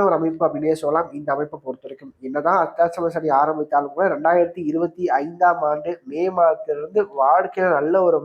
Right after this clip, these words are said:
மாற்றங்கள், நல்ல ஒரு ஏற்றம் கண்டிப்பா தனுசு ராசிக்காரர்களுக்கு காத்துட்டு இருக்கு.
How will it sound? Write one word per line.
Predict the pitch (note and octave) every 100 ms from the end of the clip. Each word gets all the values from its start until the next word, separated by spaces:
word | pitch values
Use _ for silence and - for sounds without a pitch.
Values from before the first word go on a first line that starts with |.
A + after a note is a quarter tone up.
| C#3
மாற்றங்கள், | D3 E3 - E3 F3 D#3+ D3+
நல்ல | D#3+ F#3 F3
ஒரு | E3 C3+ C3+ E3
ஏற்றம் | F3 F3+ F#3 -
கண்டிப்பா | D3+ D3 D#3+ - - _ _ _ _ _ _
தனுசு | B2+ E3+ A3 G#3+
ராசிக்காரர்களுக்கு | E3 D3 D3 C#3+ D#3+ D#3
காத்துட்டு | C3 A#2+ -
இருக்கு. | -